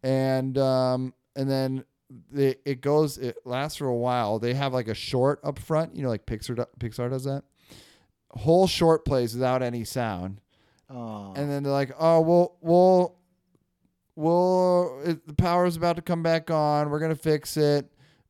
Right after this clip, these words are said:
Speaker 1: And then we'll start the short over." It's like, "Don't start the short. We just saw how it ends. We just saw the whole
Speaker 2: Oh,
Speaker 1: thing."
Speaker 2: no.
Speaker 1: But they didn't, they didn't start it over. They got it back with the sound on. Then I put my order in for food, and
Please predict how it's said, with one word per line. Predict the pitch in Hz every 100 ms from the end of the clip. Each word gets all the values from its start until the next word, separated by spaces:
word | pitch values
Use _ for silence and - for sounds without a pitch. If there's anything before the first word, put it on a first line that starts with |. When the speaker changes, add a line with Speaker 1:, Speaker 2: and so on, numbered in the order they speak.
| -
Speaker 1:
And | 131 127 131 135
then | 143 143
we'll | 143
start | - 143 131
the | 123
short | - 147 139
over." | 131 131 110 104 92
It's | 120
like, | 156
"Don't | 339 349
start | - 131
the | 117
short. | - 127 139
We | 165
just | 208 -
saw | 190 185
how | 175 175
it | 185
ends. | 359 185 92 117
We | 151
just | 170 -
saw | 185 196
the |
whole | 170 185 175
Speaker 2:
Oh, | -
Speaker 1:
thing." | 127 120 117
Speaker 2:
no. | 131 135 127 117 104 92 _
Speaker 1:
But | 151 147
they | 160
didn't, | 190 202 - - -
they | 135
didn't | 180 185
start | - 127 107
it |
over. | 98 90 98 110 117 _ - - -
They | 117
got | 143 170
it |
back | 156 139 127
with | 113
the | 113
sound | 127 113 117
on. | 120 113 113 -
Then | 147 196
I | 226
put | 196 170
my | 160
order | 156 160 151
in | 139
for | 143
food, | - 190 185 143 156 - _ _ _ -
and | 147 147 147 147 151 151 143